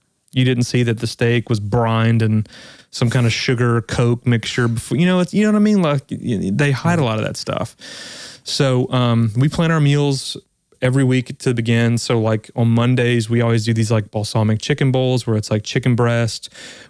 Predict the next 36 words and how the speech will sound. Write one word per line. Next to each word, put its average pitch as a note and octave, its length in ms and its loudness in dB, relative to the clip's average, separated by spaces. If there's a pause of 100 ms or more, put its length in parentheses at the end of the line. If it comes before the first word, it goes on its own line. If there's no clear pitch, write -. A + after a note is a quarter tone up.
with A2 240 -2 (120)
butternut A#2+ 500 0
squash, A2+ 800 -2 (520)
uh, G#2+ 220 4
zucchini, D#3+ 840 0 (340)
and A#2+ 160 2
then, A#2 120 2
like, G#2+ 180 0
over A#2 260 0
a A2 40 0
bed A2+ 220 0
of G#2+ 60 0
cauliflower A#2 580 -2
rice A#2+ 380 0
with, G#2+ 100 0
like, G#2+ 240 -2
a A2 60 0
little A2 200 2
balsamic G#2 460 0
vinegar. G#2 480 -2 (440)
And A2+ 160 0
then G#2+ 160 0
Tuesdays, C#3 800 2
it's A2+ 200 -4
usually, A#2+ 340 2
like, G#2+ 480 -2
uh, A2 320 2
we G#2+ 80 2
call A2 200 -2
it G#2+ 40 0
shrimp - 320 -2
fajitas, A2+ 420 0
where G#2+ 120 -2
it's, - 120 -6
like, G2+ 140 -2
shrimp C#3+ 480 -2